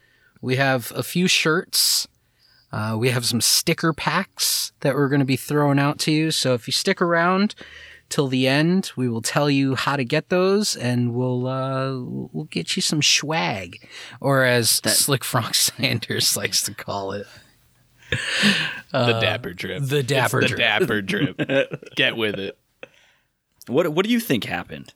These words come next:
Speaker 3: It's the sound waves.
Speaker 2: Like, no, like, I mean,
Speaker 1: Yeah.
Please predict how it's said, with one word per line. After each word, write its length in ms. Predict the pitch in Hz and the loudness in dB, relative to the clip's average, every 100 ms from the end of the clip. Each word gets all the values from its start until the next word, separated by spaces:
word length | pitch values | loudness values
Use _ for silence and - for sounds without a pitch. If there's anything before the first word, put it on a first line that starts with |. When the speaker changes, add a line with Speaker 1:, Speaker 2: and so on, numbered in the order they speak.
| _ | _
Speaker 3:
It's 100 | 107 | -10
the 80 | 117 | -4
sound 300 | 110 107 98 | -2 0 -2
waves. 500 | 90 92 92 - - - _ _ - 175 523 - - - - - - _ | -4 -6 -6 -8 -8 -16 _ _ -4 -2 0 -4 -8 -4 -4 -4 -12 _
Speaker 2:
Like, 200 | 123 120 - 143 | 0 0 2 0
no, 180 | 156 113 | 2 2
like, 280 | 120 131 120 - - - | 2 0 0 -16 -20 -2
I 80 | 123 | 2
mean, 200 | 139 131 | 4 4
Speaker 1:
Yeah. 200 | 110 107 | 2 -2